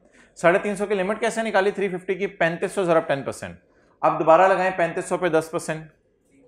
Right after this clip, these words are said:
थ्री फिफ्टी। थ्री फिफ्टी की गलती एक्सेप्टेबल है,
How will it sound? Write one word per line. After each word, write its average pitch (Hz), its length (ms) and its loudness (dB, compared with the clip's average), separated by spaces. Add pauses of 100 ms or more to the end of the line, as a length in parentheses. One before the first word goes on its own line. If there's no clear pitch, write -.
थ्री 160 160 2
फिफ्टी। 170 360 -2 (840)
थ्री 226 320 2
फिफ्टी 240 1000 -2
की 214 460 -6
गलती 180 480 2
एक्सेप्टेबल 170 680 2
है, 95 140 -2